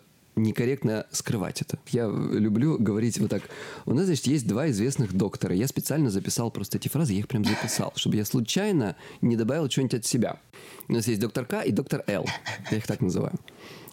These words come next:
Speaker 1: Второй не сильно доктор, хотя, может, доктор, я не знаю. Но не суть. В общем, короче, э, в-, довольно известная ситуация, что доктор Л, м, его часто упрекают в сексизме.
Speaker 2: Мгм.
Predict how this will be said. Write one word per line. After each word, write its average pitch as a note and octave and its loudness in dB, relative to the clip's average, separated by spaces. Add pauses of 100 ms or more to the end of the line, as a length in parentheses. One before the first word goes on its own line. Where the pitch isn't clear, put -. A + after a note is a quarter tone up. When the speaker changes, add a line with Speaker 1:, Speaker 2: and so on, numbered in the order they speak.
(180)
Speaker 1:
Второй C3+ 0
не C#3 4
сильно D3+ 2
доктор, C#3 -2 (480)
хотя, G#3+ 2
может, B2+ 2
доктор, A2+ 2
я G2+ 2
не G2 2
знаю. F#2+ 0 (400)
Но - 4
не G#3 4
суть. - 0
В C#3 2
общем, D#3 2
короче, D#3 2
э, A2 0
в-, A2 2
довольно D#3+ 4
известная A#2 2
ситуация, D#3 0
что - -2
доктор A2 0
Л, G#3 2 (480)
м, G#2 4 (100)
его B2 2
часто E3 0
упрекают B2+ 0
в - -6
сексизме. - 0 (360)
Speaker 2:
Мгм. G#3 4